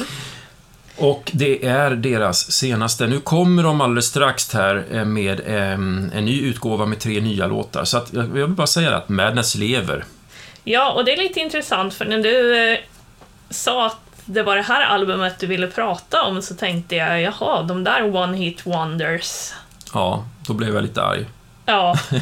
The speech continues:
Speaker 1: <laughs> Man kan inte säga så om Madness. Madness har haft så många hittar att de, likt abba, också har en musikal.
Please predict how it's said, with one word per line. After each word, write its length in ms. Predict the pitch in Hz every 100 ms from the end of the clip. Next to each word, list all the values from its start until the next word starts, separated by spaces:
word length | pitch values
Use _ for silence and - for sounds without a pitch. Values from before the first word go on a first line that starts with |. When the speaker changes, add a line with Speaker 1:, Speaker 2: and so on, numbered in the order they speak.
| - 196
Speaker 1:
<laughs> 420 | 117 165 - -
Man 120 | 151
kan 120 | -
inte 180 | 139 120
säga 220 | 110 117
så 100 | 107
om 60 | 110
Madness. 340 | 101 92 87 - - -
Madness 480 | - 117 92 120 131
har 100 | 139
haft 500 | 123 113 98 - - - - - - -
så 240 | - 170
många 220 | 123 120
hittar 540 | 123 131 - 110 110 113
att 200 | 123 117 - 104
de, 280 | 123 135 110
likt 320 | 110 98 -
abba, 460 | 131 101 85 95 - -
också 420 | 131 - - 165
har 220 | 139 110
en 160 | 90 101
musikal. 540 | 98 104 - - -